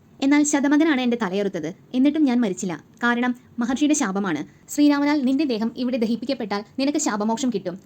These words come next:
എന്നാണ് മഹർഷി പറഞ്ഞത്. നിങ്ങൾ എന്റെ ദേഹം അഗ്നിയിൽ എടുത്തു വെച്ച് ദഹിപ്പിക്കണം."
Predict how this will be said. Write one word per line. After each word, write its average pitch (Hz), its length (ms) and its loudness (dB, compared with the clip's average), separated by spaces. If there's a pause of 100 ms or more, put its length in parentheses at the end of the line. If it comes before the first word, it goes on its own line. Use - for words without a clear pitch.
(200)
എന്നാണ് 262 280 2
മഹർഷി 220 280 -2
പറഞ്ഞത്. 180 400 -4 (320)
നിങ്ങൾ 302 240 6
എന്റെ 233 140 2
ദേഹം 226 320 2
അഗ്നിയിൽ 254 360 2
എടുത്തു 208 160 0
വെച്ച് 208 160 -4
ദഹിപ്പിക്കണം." 196 480 -2